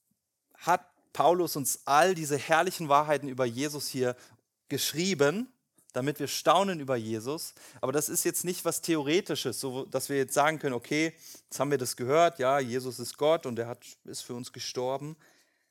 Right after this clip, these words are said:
Weil wir ganz praktisch immer wieder auf uns schauen, ist es so wichtig, ganz praktisch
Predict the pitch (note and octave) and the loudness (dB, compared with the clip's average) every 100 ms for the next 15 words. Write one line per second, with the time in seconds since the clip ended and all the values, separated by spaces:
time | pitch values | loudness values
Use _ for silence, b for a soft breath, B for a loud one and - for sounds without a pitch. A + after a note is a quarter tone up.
0 | b b b b b _ _ _ _ _ | b b b b b _ _ _ _ _
1 | _ _ _ _ _ - A#2 C#3+ G#3 B3 | _ _ _ _ _ -16 2 4 6 2
2 | G3+ D3 C#3+ B2+ A#2 E3 A3+ - - F3+ | -4 0 2 2 2 2 0 -6 0 0
3 | G3 - C3 - - - _ _ E3 G3 | 0 -4 -6 -6 -10 -14 _ _ 2 4
4 | G#3 F3+ F#3 F3+ D#3+ E2+ F3 F#2+ - B2 | 4 2 4 4 4 0 -6 -4 2 4
5 | B2 D3 - D#3 C#3+ - D#3 D#3 G3 D3+ | 4 0 -4 -2 -2 0 2 2 0 -6
6 | - C3+ C#3 - - E3+ - E3 G3 - | -2 0 0 -2 0 0 2 0 2 -2